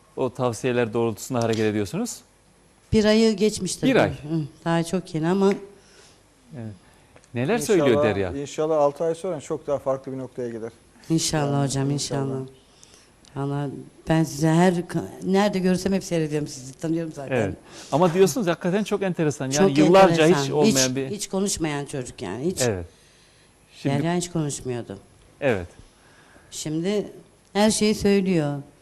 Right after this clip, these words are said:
Speaker 1: Neler söylüyor?
Speaker 2: Ablasını çağırıyor. Teyze, bazen teyze diyor da abla daha çok diyor. Abla diyor. Annesini çağır-, ben gidiyorum mutfağa, beni çağırıyor.
Speaker 1: Evet.
Speaker 2: Yanından ayrılayım mı? "Anne gel." diyor.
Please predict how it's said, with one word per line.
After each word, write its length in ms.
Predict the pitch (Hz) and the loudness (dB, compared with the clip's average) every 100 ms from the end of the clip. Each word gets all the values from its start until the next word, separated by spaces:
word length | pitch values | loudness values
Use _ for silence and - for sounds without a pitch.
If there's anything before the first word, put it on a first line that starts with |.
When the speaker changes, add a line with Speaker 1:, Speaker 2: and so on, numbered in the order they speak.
| _ - - | _ -20 -10
Speaker 1:
Neler 240 | 117 127 190 | -2 0 0
söylüyor? 420 | 202 185 113 92 - - - | 2 2 2 -2 -8 -14 -8
Speaker 2:
Ablasını 460 | 175 185 190 208 | -2 0 0 0
çağırıyor. 400 | - 190 160 151 | 0 0 0 -2
Teyze, 560 | 151 175 175 180 185 123 - - - - | -4 -6 -6 -6 -6 -8 -12 -20 -20 -18
bazen 440 | - 170 180 196 | -8 -4 -2 -4
teyze 320 | 185 196 202 208 | -4 -4 -6 -6
diyor 140 | 269 | -6
da 120 | 269 | -4
abla 200 | 196 202 | -2 0
daha 160 | 202 202 | 0 0
çok 240 | 170 - | -2 -10
diyor. 240 | 123 107 90 - - - - - _ | -6 -6 -6 -12 -20 -20 -20 -20 _
Abla 520 | 143 170 165 190 175 151 | 0 0 2 2 2 0
diyor. 300 | 151 170 208 - - _ - - _ _ _ - | 0 0 -2 -6 -18 _ -20 -20 _ _ _ -6
Annesini 480 | 170 190 190 180 185 | 2 4 4 2 -2
çağır-, 200 | 185 170 | -2 0
ben 220 | 190 214 | 0 0
gidiyorum 300 | 196 233 220 | 2 2 2
mutfağa, 640 | 208 202 196 - 226 269 214 | 0 0 -2 0 0 0 0
beni 140 | 254 | 0
çağırıyor. 500 | - 170 131 110 101 107 - - _ _ | 2 2 0 -4 -8 -10 -20 -20 _ _
Speaker 1:
Evet. 240 | - 117 95 | -6 -4 2
Speaker 2:
Yanından 300 | 185 220 247 | 2 2 2
ayrılayım 360 | 240 233 254 269 | 2 2 2 2
mı? 60 | |
"Anne 220 | 233 254 | 2 2
gel." 340 | 254 254 240 190 | 2 0 0 0
diyor. 260 | 139 117 | -2 -4